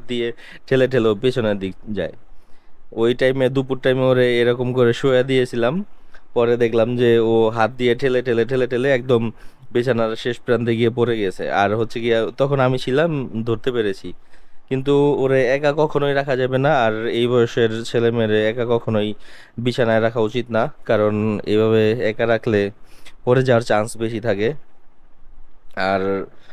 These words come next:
মাথা ফেটে যাবে, তারপর হচ্ছে দাঁত তো উঠে নাই, দাঁত ভাঙবে না, কিন্তু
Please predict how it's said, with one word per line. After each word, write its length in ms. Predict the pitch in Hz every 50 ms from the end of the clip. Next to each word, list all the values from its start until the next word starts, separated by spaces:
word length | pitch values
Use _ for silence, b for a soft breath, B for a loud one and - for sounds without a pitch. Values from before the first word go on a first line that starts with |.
| b - -
মাথা 220 | 110 107 104 113 110 104
ফেটে 300 | 107 117 107 95 107 104
যাবে, 280 | 104 107 101 101 104 101 101 98
তারপর 300 | - 101 98 95 101 101 101
হচ্ছে 260 | 101 95 - - 101 98 98 95 92 - - 64 98
দাঁত 220 | 104 101 104 101 - -
তো 60 | 113
উঠে 200 | 104 104 101 113 101
নাই, 140 | 101 98 101
দাঁত 200 | 98 107 101 101 101
ভাঙবে 280 | 107 101 98 101 104 101
না, 120 | 101 104 117
কিন্তু 280 | 127 107 101 - 101